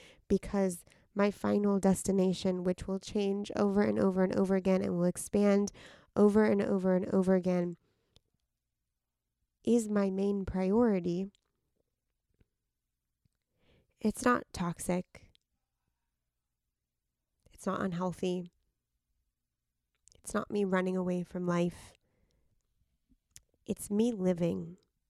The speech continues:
my fullest expression. This is who I am. It never shuts off. I'm always going, and I'm always stoked about it.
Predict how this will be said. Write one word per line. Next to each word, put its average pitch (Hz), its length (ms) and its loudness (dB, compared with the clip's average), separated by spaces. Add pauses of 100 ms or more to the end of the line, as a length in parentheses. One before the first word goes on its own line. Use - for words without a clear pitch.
(240)
my 190 140 6
fullest 185 440 -2
expression. - 640 -10 (2750)
This - 600 -2 (100)
is 180 160 -6
who 202 140 2
I 180 100 0
am. 170 440 -6 (1080)
It 185 140 -4
never 185 320 0
shuts - 300 -8
off. - 380 -14 (1300)
I'm 196 180 0
always 180 300 0
going, 180 540 -4 (1160)
and 185 120 0
I'm 190 120 2
always 196 220 4
stoked - 400 -2
about 175 280 -4
it. 190 120 -8